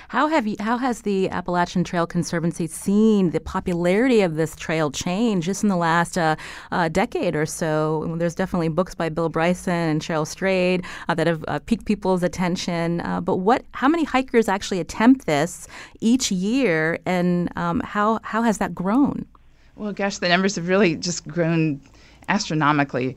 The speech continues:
Speaker 2: with, and, and books are a big part of it. Bill Bryson's was certainly one, but last year we saw almost five thousand people attempt the trail, and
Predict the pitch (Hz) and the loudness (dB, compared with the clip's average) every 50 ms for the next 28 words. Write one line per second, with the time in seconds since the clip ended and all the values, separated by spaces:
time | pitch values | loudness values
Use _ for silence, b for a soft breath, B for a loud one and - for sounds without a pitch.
0 | B B B B B - 170 175 160 156 156 151 151 147 - - 180 180 - 190 | B B B B B -4 0 2 2 4 4 2 0 -2 -2 0 0 2 4 2
1 | 185 147 208 220 214 - - 202 185 165 160 180 175 175 156 - - 160 151 151 | 4 4 4 2 2 2 2 2 4 4 2 2 -2 -2 -4 -2 0 2 2 2
2 | 151 151 160 143 127 - 160 160 160 151 156 147 151 151 - 147 147 143 - 139 | 2 2 0 -2 -2 -2 -4 -4 -2 0 0 0 0 0 -2 -4 -6 -6 -6 -8
3 | - - 190 156 - 147 151 147 147 147 143 135 135 139 160 147 139 - B B | -6 -4 -4 -4 -2 -2 -4 -4 -2 -2 0 0 0 2 2 0 0 -2 B B
4 | B B B B - 202 196 190 220 214 - 254 233 202 202 196 196 - 214 180 | B B B B -6 -2 -2 -2 -2 -2 0 0 2 2 2 0 0 0 0 0
5 | 160 - - 160 175 185 190 190 - - - - 165 160 160 165 160 165 165 156 | 0 0 0 0 0 0 0 -2 -4 -6 -8 -4 -4 -2 -2 -2 -4 -4 -4 -4
6 | 156 156 156 151 147 - - 156 - 165 151 139 143 139 - - 143 - - 151 | -2 -2 -4 -6 -8 -8 -10 -10 -6 -4 -4 -2 -4 -4 -6 -10 -10 -8 -6 -8
7 | 143 - - 131 - - 143 139 135 135 139 147 147 143 147 | -6 -6 -8 -10 -10 -8 -8 -4 -4 -2 -2 -2 -2 -4 -4